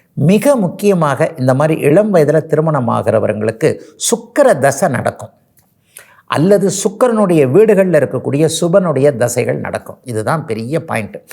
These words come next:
ஏன்னா சுக்கிரன் தான் நீடித்த தாம்பத்திய சுகத்தை அனுபவிக்க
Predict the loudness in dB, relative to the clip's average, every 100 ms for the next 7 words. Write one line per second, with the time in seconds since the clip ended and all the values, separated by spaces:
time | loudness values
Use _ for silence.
0 | -20 -12 -2 0 2 0 -2 -2 0 2
1 | 2 0 -2 -2 2 2 2 0 0 0
2 | 0 0 -2 -2 -2 -2 -2 -2 -2 -2
3 | 0 0 0 -2 -6